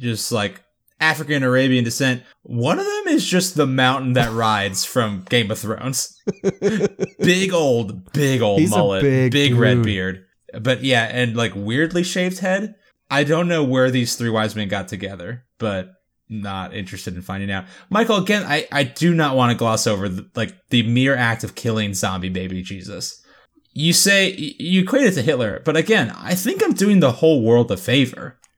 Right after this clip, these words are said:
Speaker 2: Because Jesus has to die.
Speaker 1: He ha-, well, one, he has to die, but two, he's a very charismatic boy. He's gonna bring more people to see him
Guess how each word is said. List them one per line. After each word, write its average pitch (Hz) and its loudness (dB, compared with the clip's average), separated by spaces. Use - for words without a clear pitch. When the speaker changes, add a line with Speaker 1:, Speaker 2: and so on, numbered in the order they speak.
Speaker 2:
Because 170 0
Jesus 214 0
has 135 -4
to 117 -2
die. 113 -6
Speaker 1:
He 247 6
ha-, 247 2
well, 254 4
one, 254 2
he 185 2
has 185 2
to 156 -4
die, - -6
but 220 2
two, 302 0
he's 277 0
a 277 4
very 208 2
charismatic 113 0
boy. 190 0
He's 190 2
gonna 233 4
bring 175 2
more 143 4
people 143 -2
to 123 -4
see 127 0
him 180 -2